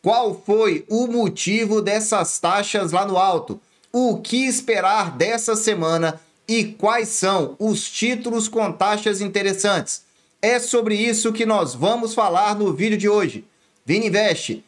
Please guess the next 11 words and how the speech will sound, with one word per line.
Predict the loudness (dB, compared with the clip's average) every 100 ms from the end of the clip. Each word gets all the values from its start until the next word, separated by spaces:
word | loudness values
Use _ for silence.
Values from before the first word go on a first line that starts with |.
| _
o | -2
único | 0 2 2 0 0 -2
canal | 0 0 0 0
do | 0
YouTube | -2 0 2 2 -2 -2
com | -2 -2
vídeos | -2 -2 0 -2
diários | -2 0 2 2 0 -6 -10 _ _
e | -2 -2
que | 0
responde | 0 0 -2 0 0 0 -4